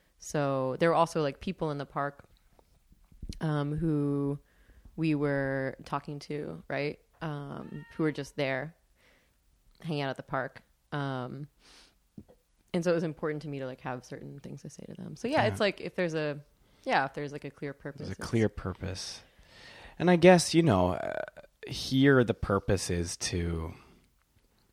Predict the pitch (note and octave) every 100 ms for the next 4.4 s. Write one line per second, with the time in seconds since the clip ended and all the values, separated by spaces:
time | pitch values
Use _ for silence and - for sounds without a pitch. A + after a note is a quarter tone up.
0 | - E2+ F2 E2+ F2 F2+ F2+ F2 F2 E2+
1 | - F#2 F2+ F2 F#2 - - F2+ F2 -
2 | - G2 G#2 F#2+ F2+ F#2 - _ _ -
3 | - _ _ _ _ _ G2 F#2 E2+ F2
4 | A#2 C#2+ -